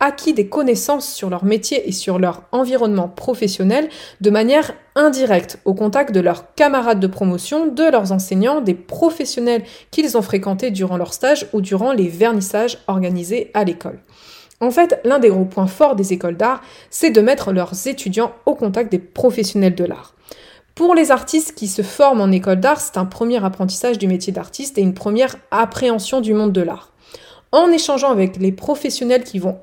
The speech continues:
intervenir au sein de l'école ou qui vont venir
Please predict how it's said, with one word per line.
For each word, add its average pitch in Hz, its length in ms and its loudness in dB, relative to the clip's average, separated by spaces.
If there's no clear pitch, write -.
intervenir 247 640 2
au 190 40 2
sein 185 220 -2
de 175 80 -2
l'école 262 360 2
ou 196 100 -6
qui 190 160 -6
vont 180 160 -4
venir 190 340 0